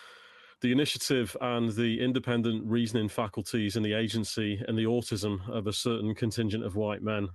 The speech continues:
Um, I've got the autism, I ain't got the rest of it, but I can include myself on that one at least,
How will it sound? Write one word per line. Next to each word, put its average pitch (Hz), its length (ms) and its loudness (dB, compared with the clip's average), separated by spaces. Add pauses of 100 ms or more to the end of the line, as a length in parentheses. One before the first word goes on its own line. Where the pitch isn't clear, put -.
(140)
Um, 107 240 0
I've 101 80 -2
got 123 140 0
the 110 120 0
autism, 104 380 -2
I 104 60 -2
ain't 107 100 -6
got 101 100 -4
the 104 60 -6
rest 104 260 -4
of 92 60 -8
it, 113 240 -4
but 107 120 0
I - 20 -4
can 110 160 0
include 107 240 -2
myself 104 340 -2
on 101 80 0
that 107 120 -2
one 107 100 -6
at 98 80 -12
least, 98 300 -6